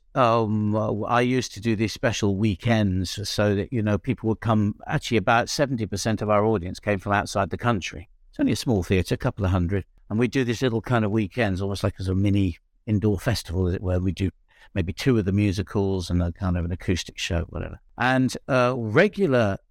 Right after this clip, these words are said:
people turning up to these events were, uh, but what I used to call them the Vikings. And there was a bunch of people from Norway, organised by a guy called Morten Clausen. And he would get about anything, fifteen, twenty people, and they'd all turn up. They'd all bought tickets. They all turn up,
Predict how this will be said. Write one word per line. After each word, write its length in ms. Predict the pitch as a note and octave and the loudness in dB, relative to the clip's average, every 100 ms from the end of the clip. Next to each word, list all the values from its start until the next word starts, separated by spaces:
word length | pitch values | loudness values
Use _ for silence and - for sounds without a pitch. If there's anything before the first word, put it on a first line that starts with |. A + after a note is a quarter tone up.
| _ | _
people 320 | - C3+ - G#2+ | 0 0 0 -4
turning 380 | - A2+ A2 | 0 2 2
up 120 | C#3 - | 0 -2
to 160 | - | -4
these 220 | F#2+ F2 | -2 0
events 540 | F#2 F2 F2+ F2+ - - | 0 0 0 0 -6 -2
were, 400 | G#2 G#2 G#2 - | 0 2 0 -2
uh, 220 | A2+ G#2 G2 | -2 0 0
but 240 | A#2 A#2+ | 0 0
what 140 | A2+ | 2
I 40 | A#2 | 0
used 160 | G#2+ | -2
to 60 | - | -4
call 140 | C3 | -2
them 80 | A2+ | 0
the 80 | A2+ | 0
Vikings. 760 | G#2+ C3+ A2 - E2+ E2+ E2+ | 2 2 2 -2 -2 -2 -4
And 80 | F#2+ | -2
there 60 | G2+ | -2
was 80 | G2+ | -2
a 60 | |
bunch 200 | C#3 D3 | -2 -4
of 80 | C3 | -2
people 240 | A#2+ G#2+ | -4 -4
from 220 | G#2+ A#2 A#2+ | -6 -2 0
Norway, 580 | A#2+ A2 F2 F2 F2+ - - | 2 2 0 -2 -2 -6 -4
organised 600 | G#2 F#2+ G2 G2 G2 - | -2 2 4 4 2 0
by 160 | F#2+ F#2+ | 0 0
a 20 | |
guy 220 | F#2+ F#2 | 2 0
called 320 | - G2 F2+ | 0 -2 0
Morten 560 | G2 G2+ F2+ - F2+ E2 | 0 0 0 -2 -2 0
Clausen. 640 | A2 G#2 F#2 - E2 F2 - _ - | 2 2 2 -2 -4 -4 -10 _ -4
And 120 | F#2+ | 0
he 140 | G#2 G#2+ | 2 2
would 160 | G2 | 2
get 180 | G#2 G2 | 2 2
about 260 | G2 G2+ G#2+ | 2 -2 -2
anything, 420 | C3 A2+ - F2+ | -2 -2 -4 -4
fifteen, 480 | C3 B2+ - F#2+ F2 | -2 -4 -2 -2 -2
twenty 460 | - C3+ - F2+ | 0 0 2 -2
people, 380 | - G#2 - F2 | 0 0 0 -2
and 100 | F2+ | 2
they'd 160 | G#2+ A2 | 2 2
all 140 | A2 | -2
turn 420 | - - G#2+ G2+ | -4 0 2 2
up. 140 | G#2 - | 0 0
They'd 160 | G2 | 0
all 140 | G#2 F#2 | 2 0
bought 260 | F#2+ G2 | -4 -6
tickets. 320 | - G#2+ G#2 F#2+ | -2 -4 -2 -2
They 80 | |
all 100 | G2 | -2
turn 300 | F#2+ - F#2+ | -2 0 2
up, 140 | F#2+ | 0